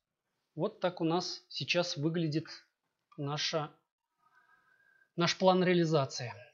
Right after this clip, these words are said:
Значит, э, в плане реализации мы,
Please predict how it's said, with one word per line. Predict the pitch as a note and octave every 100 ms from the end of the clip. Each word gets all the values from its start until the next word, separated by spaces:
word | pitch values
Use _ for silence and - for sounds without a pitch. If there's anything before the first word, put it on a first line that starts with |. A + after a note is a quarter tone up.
| _
Значит, | C3+ E3 E3+ F3+ -
э, | D#3+
в | D3+ D3 D3+
плане | F#3+ F#3+ F3+
реализации | E3+ E3+ G3 C4 - E3+ B2+ A#2+ D3
мы, | D3+ E3+ F3+ F3 D#3+ F4